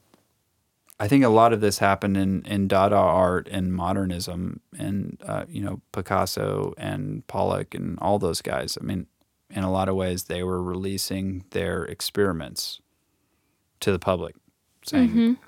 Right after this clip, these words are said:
Speaker 1: "This
Speaker 2: Yeah.
Speaker 1: is, this is what we're trying to do. This is what
Speaker 2: Absolutely.
Speaker 1: we're messing with." And they didn't necessarily have a whole lot of an idea of why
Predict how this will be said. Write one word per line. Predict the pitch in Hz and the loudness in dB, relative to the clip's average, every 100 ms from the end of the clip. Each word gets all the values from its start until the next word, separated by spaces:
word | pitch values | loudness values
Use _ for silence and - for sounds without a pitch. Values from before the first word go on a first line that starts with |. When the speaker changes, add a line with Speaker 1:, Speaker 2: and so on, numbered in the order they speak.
| _ _ - - | _ _ -20 -20
Speaker 1:
"This | - - 107 107 | -12 -8 -4 0
Speaker 2:
Yeah. | 98 202 220 | 4 4 2
Speaker 1:
is, | 202 | 0
this | 113 110 | 0 2
is | 113 | 4
what | 110 104 | 4 4
we're | 107 117 | 4 4
trying | - 110 107 | 6 6 6
to | 95 | 4
do. | 101 | 4
This | 110 | 6
is | 110 | 6
what | |
Speaker 2:
Absolutely. | 101 107 104 104 95 | 6 4 6 6 8
Speaker 1:
we're | |
messing | 95 101 107 117 107 | 6 8 6 4 2
with." | 104 104 101 - - - - - - - _ _ _ _ - | 4 4 2 -2 -14 -16 -16 -20 -20 -20 _ _ _ _ 2
And | 104 104 | 4 6
they | 98 | 6
didn't | 98 123 135 | 6 4 4
necessarily | 113 110 - 98 104 98 95 95 | 4 2 0 0 2 2 0 -2
have | 98 92 92 92 - | -2 0 -2 -4 -8
a | 104 | -4
whole | 95 98 101 | 0 2 2
lot | 95 90 | 2 0
of | 92 | 0
an | 92 | -2
idea | 90 92 98 98 95 92 | -2 -4 -4 -4 -2 -4
of | 90 | -8
why | 101 95 95 101 92 80 80 | -4 2 4 4 0 -6 -10